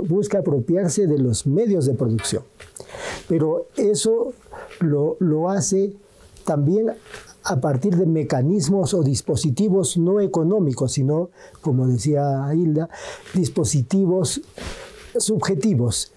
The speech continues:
sobre todo en, desde la parte de lo que llamamos saber científico. Entonces, lo que se crea desde el siglo dieciséis es la idea de raza,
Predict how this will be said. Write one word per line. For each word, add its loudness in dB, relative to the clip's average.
sobre 0
todo 0
en, 2
desde 0
la 0
parte -2
de 2
lo 0
que 0
llamamos 0
saber 0
científico. -2
Entonces, 2
lo 2
que 0
se -2
crea 2
desde 2
el 0
siglo 2
dieciséis 2
es 2
la 2
idea 2
de 2
raza, 0